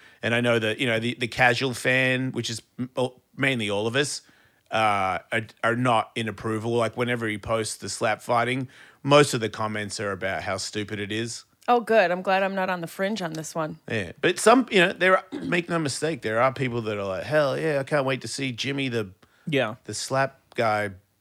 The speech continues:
Speaker 1: knock out somebody again."
Speaker 3: Well, I think it's unlikely to at least be on the same cable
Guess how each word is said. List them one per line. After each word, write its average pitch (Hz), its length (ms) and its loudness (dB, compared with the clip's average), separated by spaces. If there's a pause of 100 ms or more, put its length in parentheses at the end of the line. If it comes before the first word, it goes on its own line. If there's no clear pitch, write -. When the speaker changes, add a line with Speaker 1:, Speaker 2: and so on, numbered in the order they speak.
(140)
Speaker 1:
knock 117 260 -4
out 127 260 0
somebody 101 520 -4
again." 101 400 -8 (180)
Speaker 3:
Well, 185 160 4
I 190 160 4
think 185 200 0
it's 160 160 -4
unlikely 113 520 -2
to 107 100 -4
at 95 80 -8
least 104 260 -8
be 104 140 -8
on 101 140 -8
the 101 80 -10
same 104 320 -10
cable 101 480 -8